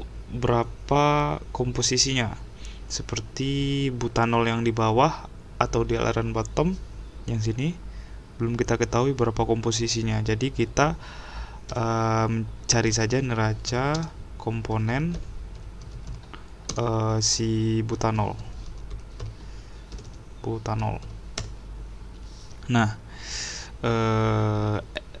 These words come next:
caranya X butanol, X feed, ya, X feed butanol dikali feed itu sama dengan,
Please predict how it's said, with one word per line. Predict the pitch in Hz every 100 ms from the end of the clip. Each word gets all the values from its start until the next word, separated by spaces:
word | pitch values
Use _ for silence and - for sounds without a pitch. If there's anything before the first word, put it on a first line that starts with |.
| -
caranya | - 113 113 127
X | - 123 -
butanol, | 113 113 113 113 113 156 202 - - - - - - - - - - - - - - - -
X | 113 - -
feed, | - 113
ya, | - - -
X | - 117 -
feed | - 113
butanol | 110 117 110 107 107 123 175 196 - - - - - - - - - - -
dikali | 113 110 110 113 143 185 - - - - - - - - - - -
feed | - - 135 - - - - - - - - - -
itu | 113 131
sama | 139 120 113
dengan, | 113 110 127 196